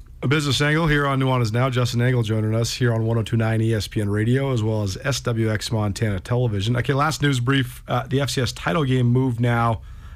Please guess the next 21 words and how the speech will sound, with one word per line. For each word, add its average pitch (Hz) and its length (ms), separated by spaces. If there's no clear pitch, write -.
uh, 113 200
to 143 180
a 107 120
Sunday, 107 920
and 110 560
so, 117 640
um, 117 400
this 127 180
is, 127 200
gets 156 240
it 170 140
on 135 240
national 131 360
television, 135 460
on 120 220
A 135 140
B 131 120
C 131 320
national 120 480
T 117 220
V, 104 300